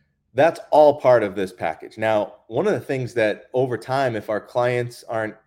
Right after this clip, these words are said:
um, consistently reminded on, on what's in this package is, uh,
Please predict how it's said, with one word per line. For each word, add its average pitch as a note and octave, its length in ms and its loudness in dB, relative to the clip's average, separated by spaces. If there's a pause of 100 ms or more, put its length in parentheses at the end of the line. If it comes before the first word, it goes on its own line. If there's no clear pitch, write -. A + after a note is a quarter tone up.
(100)
um, G2 380 -8
consistently C3 960 -8 (240)
reminded C3+ 580 -2
on, A#2+ 240 -6
on G#2+ 220 -6
what's B2+ 220 -4
in G#3 180 -6
this D#3+ 160 -8
package G2 440 -8
is, G2+ 200 -12 (640)
uh, A2+ 200 0